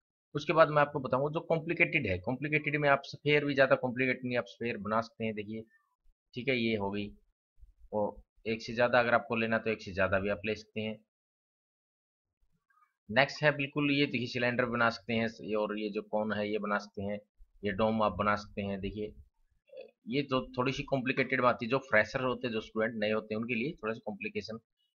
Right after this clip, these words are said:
ये पैदा करता है, ठीक है। और यहाँ पे टॉरस है, ये देखिए इस टाइप का एक ये है। ये जो शेप है ये थोड़ी कॉम्प्लिकेटेड है, बाकी जो, अ, जो रेक्टेंगल और ये है, अ,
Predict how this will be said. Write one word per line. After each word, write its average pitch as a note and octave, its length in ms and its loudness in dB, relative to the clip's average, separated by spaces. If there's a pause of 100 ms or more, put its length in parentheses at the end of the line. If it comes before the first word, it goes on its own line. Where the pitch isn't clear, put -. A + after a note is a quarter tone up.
ये G2+ 60 -4
पैदा G2 240 2
करता F2+ 260 -4
है, F#2 60 0
ठीक D3 160 -8
है। B3 100 -6 (580)
और B2 180 2
यहाँ A#2 140 4
पे A#2 160 0
टॉरस A2 460 -2
है, G#2+ 180 2
ये G#2+ 140 -4
देखिए G2+ 360 -6 (420)
इस G2+ 180 -16
टाइप G2 220 -2
का F#2+ 300 -2 (500)
एक G2 120 -6
ये A2 160 -2
है। A2 200 -4 (600)
ये C3 200 0
जो F#3 140 0
शेप F3 420 -2 (280)
है F2 220 -6 (480)
ये D3 100 0
थोड़ी D#3+ 240 -2
कॉम्प्लिकेटेड B2 560 -2
है, A#2 60 4
बाकी C3 260 4
जो, B2 220 -2
अ, G#2+ 380 0 (320)
जो G#2 380 -4 (400)
रेक्टेंगल A#2+ 480 4
और A#2+ 160 4
ये A2+ 180 2
है, G#2+ 180 2
अ, F2 180 -2